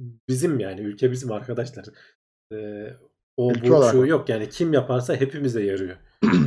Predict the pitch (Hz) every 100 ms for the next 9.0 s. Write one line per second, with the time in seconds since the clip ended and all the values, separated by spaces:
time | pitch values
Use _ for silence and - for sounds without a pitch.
0 | - 139 123 156 233 254 180 - 160 196
1 | 135 120 117 110 107 110 131 131 135 139
2 | 127 143 143 139 139 131 185 160 185 127
3 | - 117 127 202 139 127 127 127 127 131
4 | 127 123 - 123 123 127 127 127 135 127
5 | 101 - - _ _ _ 101 98 98 95
6 | 98 - 117 117 127 123 123 123 120 123
7 | 117 107 92 90 214 202 156 185 151 185
8 | 180 139 - 165 113 131 120 110 113 104